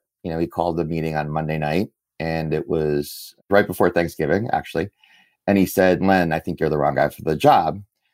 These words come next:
And I said, "I disagree with you, but that's okay. You know, it's your company. I need you, you need to be supportive on your mission." So I didn't do a lot of kicking up, but I'll just say the disagreement was whether I was the right person for the job or not.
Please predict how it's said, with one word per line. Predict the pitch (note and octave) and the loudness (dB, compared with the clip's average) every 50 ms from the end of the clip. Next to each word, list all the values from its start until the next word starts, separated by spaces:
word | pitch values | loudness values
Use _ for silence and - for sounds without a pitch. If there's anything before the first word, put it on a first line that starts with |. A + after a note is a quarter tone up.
| _ - | _ -6
And | F#2 G2 | -2 -2
I | F#2 | 0
said, | - A2 | 2 4
"I | G#2+ G#2+ | 4 4
disagree | - B2 B2 - A2+ F2 G#2+ B2 C3+ B2 | 4 4 2 2 2 2 4 6 6 6
with | F#2 D#2+ - - | 6 4 0 -4
you, | E2 E2 E2+ - _ - | -6 -6 -6 -6 _ 0
but | F#2 F2+ E2+ - _ _ _ _ _ _ _ _ _ _ - | 0 2 2 0 _ _ _ _ _ _ _ _ _ _ -4
that's | - E2+ - - | -4 -2 0 -2
okay. | E3 - - C#3 A#2 F#2 E2 F2 G#2 A2+ A#2 _ _ _ _ _ _ _ _ _ _ _ | -2 2 4 4 6 6 4 2 0 -2 -6 _ _ _ _ _ _ _ _ _ _ _
You | - G#2+ | -6 -4
know, | F#2 F2 | -2 -2
it's | D#2+ - - | -2 0 0
your | G2 F2 | 0 0
company. | - G#2+ G#2+ F#2 D#2 D#2 E2 | 2 2 0 0 0 -2 -2
I | D#2 D#2 | -2 -2
need | D#2+ E2 E2 D2 - | -2 -4 -6 -6 -8
you, | - - | -10 -6
you | - F2+ | -4 -2
need | E2+ E2 | -2 -2
to | D2+ | -4
be | - E2 D#2+ | -4 -6 -6
supportive | - - - - E2+ D#2+ D#2+ D#2 | -6 -6 -4 0 0 2 2 0
on | D#2 D#2 | -2 -2
your | D#2 E2 | -2 -2
mission." | G2 F#2+ - - D2+ D2 C#2+ - _ _ _ _ _ _ _ _ _ _ - | -2 -2 -2 -4 -6 -8 -8 -12 _ _ _ _ _ _ _ _ _ _ -6
So | - A#2 | 0 4
I | A#2+ C#3 | 4 6
didn't | D3 D#3+ C3+ A2+ | 8 6 6 8
do | A#2 A2+ G#2 | 6 6 6
a | G2 F#2 | 6 4
lot | E2+ | 2
of | E2 E2 | 2 0
kicking | - - G#2+ F2 - E2 E2+ E2+ | -2 -2 -2 -2 -2 -4 -2 0
up, | E2 F2 - C3+ _ | 0 0 0 0 _
but | - F#2+ | -2 0
I'll | F#2 F#2 | 0 0
just | F2+ F2+ - - | 0 -2 -2 -2
say | F#2 F2 E2 D#2+ D#2+ E2+ F2 - - _ _ - | 0 0 0 0 0 -2 -4 -6 -10 _ _ -18
the | - F2 E2+ E2+ F#2 F2 F2 | -16 -10 -2 0 2 2 2
disagreement | D#2+ G#2 A2+ - - F#2+ D#2+ F#2+ G2+ G2+ F#2 F2+ - - | 4 4 2 2 2 -2 0 2 2 2 2 0 -2 -2
was | D#2+ E2+ E2 D#2 D#2 D#2 D2+ - - - - _ | 0 0 0 0 0 -2 -4 -6 -10 -20 -16 _
whether | - G2+ F#2+ F2+ E2+ E2 | -4 -2 0 2 2 2
I | E2 | 2
was | E2 D#2 D2+ | 0 0 -2
the | E2 | -2
right | D#2+ D#2 - | -2 -2 -2
person | - E2 D2 - - D#2+ - | -4 -6 -6 -6 -8 -12 -10
for | - | -8
the | D#2+ D#2 | -8 -4
job | D2 D#2+ D2+ D2+ C#2+ | 0 0 0 0 0
or | D#2 | -2
not. | D2+ D2+ D2 - | -2 -2 -4 -4